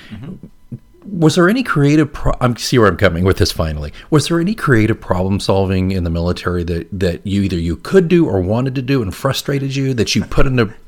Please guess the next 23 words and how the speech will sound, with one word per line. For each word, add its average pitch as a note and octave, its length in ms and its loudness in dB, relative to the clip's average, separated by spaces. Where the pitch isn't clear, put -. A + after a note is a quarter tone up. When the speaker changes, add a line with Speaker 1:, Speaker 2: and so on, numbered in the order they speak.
Speaker 2:
practice - 400 2
Speaker 1:
Y-, - 20 0
Speaker 2:
now? A#2+ 160 -2
Speaker 1:
yes. A#2 400 -6
Well, C3 240 -2
so A#2+ 480 -2
you A2+ 180 -14
have A#2+ 160 -10
to B2+ 60 -10
get A#2+ 160 -4
into A2 200 -8
the G#2+ 80 -6
Wayback F2+ 460 -8
Machine. F2 460 -12
This F#2 200 -12
was, G2+ 300 -8
this A2+ 120 -10
was C3 140 -8
in C3+ 120 -6
the G#2+ 220 -8
nineties. F2+ 800 -12
So, F2+ 500 -8
um, F2+ 640 -12